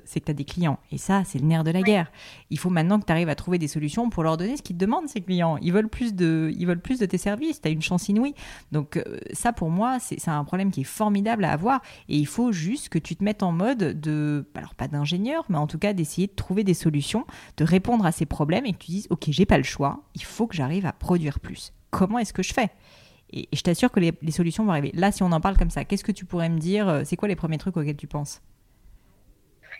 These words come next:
Speaker 2: Alors, je pensais, euh, éventuellement trouver quelqu'un pour m'aider, euh,
Speaker 1: En employé
Speaker 2: mais en, en fait, en,
Speaker 1: ou, euh,
Speaker 2: en,
Speaker 1: ou
Speaker 2: euh,
Speaker 1: sa-, ou
Speaker 2: éventuellement,
Speaker 1: stagiaire ?
Speaker 2: ou une
Speaker 1: Apprenti,
Speaker 2: stagiaire ou
Speaker 1: et cetera
Speaker 2: quelque-,
Speaker 1: Mhm.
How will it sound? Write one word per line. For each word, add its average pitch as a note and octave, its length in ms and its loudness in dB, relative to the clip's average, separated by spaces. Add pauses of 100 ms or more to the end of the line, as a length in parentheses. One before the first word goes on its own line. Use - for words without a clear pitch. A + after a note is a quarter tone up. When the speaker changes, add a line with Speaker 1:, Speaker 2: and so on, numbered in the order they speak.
(160)
Speaker 2:
Alors, G#3 220 -2
je A3 120 -8
pensais, C4 520 -4
euh, G3 440 0
éventuellement A3 640 -8
trouver A3+ 360 -12
quelqu'un B3 460 -8 (100)
pour G3+ 140 -16
m'aider, G3+ 260 -10 (380)
euh, G3 240 -2 (1040)
Speaker 1:
En E3 100 4
employé D#3 440 4
Speaker 2:
mais C4 80 4
en, - 120 -6
en A3+ 60 -8
fait, - 220 -6 (180)
en, D#3 160 0
Speaker 1:
ou, D3 80 6
euh, C#3+ 120 4
Speaker 2:
en, - 40 2
Speaker 1:
ou - 60 0
Speaker 2:
euh, - 60 2
Speaker 1:
sa-, - 120 2
ou - 140 0
Speaker 2:
éventuellement, D3 580 0
Speaker 1:
stagiaire ? B3 320 -2
Speaker 2:
ou G#3+ 240 -10
une G#3+ 160 -2
Speaker 1:
Apprenti, D3 300 2
Speaker 2:
stagiaire F3+ 220 4
ou F#3 40 6
Speaker 1:
et F#3+ 240 4
cetera E3+ 300 0
Speaker 2:
quelque-, - 180 -2
Speaker 1:
Mhm. G3 200 2